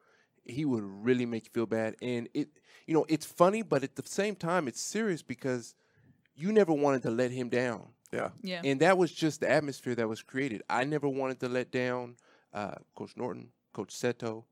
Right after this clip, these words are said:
Speaker 1: Coach Carroll. You don't, you don't wanna let those guys down, so you work even harder to, so it's never the possibility of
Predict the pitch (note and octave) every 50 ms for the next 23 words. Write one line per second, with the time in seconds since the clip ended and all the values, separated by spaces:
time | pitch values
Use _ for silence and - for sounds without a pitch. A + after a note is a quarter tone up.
0 | _ - - D3+ - - - - B2+ A#2+ A#2+ A#2 A#2 A2+ A#2 - _ _ _ _
1 | _ _ _ _ _ _ - C#3 E3 D#3+ C#3+ - - D#3+ D3+ D#3 D#3 D3+ C3+ B2
2 | A#2+ A#2 - - A#2+ A2+ - G#2+ G#2+ A2+ - - C3 C3 A#2+ A2 - - A#2+ A#2+
3 | B2 C3+ C#3+ B2+ C3 C3 B2+ B2+ - _ - C3+ B2 - G#2+ G#2 G#2+ A2 B2+ C#3
4 | C#3+ B2+ G#2+ G2+ G#2 A#2+ B2 _ _ _ _ _ _ _ _ - - C#3+ C#3 B2+
5 | B2 A#2+ - - _ _ _ _ _ _ _ _ _ _ _ _ _ _ _ _
6 | _ _ _ _ _ _ _ - - D3 C3 B2 - C#3 C3+ A#2 A#2 G#2+ - B2+
7 | A#2 A2+ - - - D3 D#3 C3 G#2+ G#2 G#2 G#2+